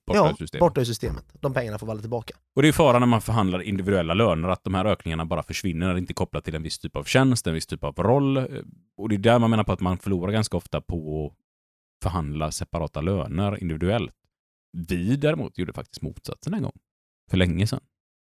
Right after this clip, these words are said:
Speaker 1: En person skulle gå i pension. Då visste vi det. Så sa vi så här, han behöver inga pottpengar. Så la vi ut dem på kollegorna.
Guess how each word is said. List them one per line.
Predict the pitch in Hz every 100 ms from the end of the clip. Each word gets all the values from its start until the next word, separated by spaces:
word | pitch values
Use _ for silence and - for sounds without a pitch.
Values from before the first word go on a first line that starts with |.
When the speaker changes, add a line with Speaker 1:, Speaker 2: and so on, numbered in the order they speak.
| -
Speaker 1:
En | 92
person | 107 98
skulle | 87 90
gå | 78
i |
pension. | 65 92 131 - - _ _
Då | -
visste | 113 - 139
vi | 104
det. | - - _ _ _ _ _ _
Så | -
sa | 110
vi | -
så |
här, | -
han | 87
behöver | 85 98 85
inga | 101
pottpengar. | - 85 - 80 82 95 - _ _ _ _ _ _ _ -
Så | -
la | 123
vi | 123
ut |
dem | 101 87
på |
kollegorna. | - 92 87 78 117